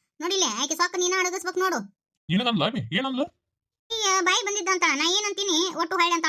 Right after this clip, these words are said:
Speaker 1: ನೋಡು ನನಗ ತಿರುಗಿ.
Speaker 2: ಸರಿ ಬಿ, ಮಾಡ್ತೀನಿ ಆಕಿನ. ಏ ನೇತ್ರ?
Speaker 1: ಹ್ಮ್, ಏನ್ ಹೇಳ್ರಿ?
Speaker 2: ಅವು ಇದ್ರ ಇದ್ರ ಮಾತಾಡ್ತಿ ಅಂತ. ಯಾಕ? ಅವ ಏನ್ ಚಮಡ ಸುಲಿ ಅಂದಿನ? ಸೊಪ್ಪು ಬಂದತ ನಿನಗ?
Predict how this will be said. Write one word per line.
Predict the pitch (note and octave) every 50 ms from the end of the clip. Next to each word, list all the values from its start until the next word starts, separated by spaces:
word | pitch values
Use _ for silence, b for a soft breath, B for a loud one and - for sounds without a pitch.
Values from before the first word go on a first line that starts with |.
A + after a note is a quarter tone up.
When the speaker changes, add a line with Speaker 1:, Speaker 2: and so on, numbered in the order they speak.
| D#4
Speaker 1:
ನೋಡು | D#4+ D#4+ D#4+
ನನಗ | D4+ C4 A#3+ A#3 A#3
ತಿರುಗಿ. | D4+ D4+ E4 D4+ A3 G3 - - _ _ _ _ _ _ _ _ _ _
Speaker 2:
ಸರಿ | - C#3+ C#3+
ಬಿ, | B2+ B2
ಮಾಡ್ತೀನಿ | C#3 C3 C3 C3 - C3 B2+
ಆಕಿನ. | A#2+ - A2+ A2 - - _ _ _ _ _ _ _ _ _ _ _ _ _ _ _ _ _ _ _ _ - E3
ಏ | G#3+ A#3+
ನೇತ್ರ? | B3 B3+ - - B3
Speaker 1:
ಹ್ಮ್, | A#3+ G#3 A#2 - _ _ _ _ _ _ _ _ _ - D4+ D#4 D4 - - G3+ C4+ C4+
ಏನ್ | C#4+ D4 D#4+ D#4
ಹೇಳ್ರಿ? | D4 D4 B3+ A3+ G3 - - _ _ _ _ _ _ _ _ _ _ -
Speaker 2:
ಅವು | B2 D#3 G3 F#3
ಇದ್ರ | F#3+ F#3+ G#3+
ಇದ್ರ | A#3 F#3 A3
ಮಾತಾಡ್ತಿ | G#3 G#3 G3 G3 F#3+ F#3
ಅಂತ. | F3 F3 C3+
ಯಾಕ? | C3 D3 G3 - -
ಅವ | - F#3 C4 D4 - _ _ _ _ _ _ - C#3
ಏನ್ | D#3 F3 G3 A3 G#3+
ಚಮಡ | G3+ F3+ F#3+ G#3+
ಸುಲಿ | - G3 G3+ A#3
ಅಂದಿನ? | A#3 A#3+ F3+ C#3
ಸೊಪ್ಪು | G3 B3 - - - - - A3+
ಬಂದತ | A3+ A3+ A#3 A3+
ನಿನಗ? | D3 D#3+ G3+ D#4 D4+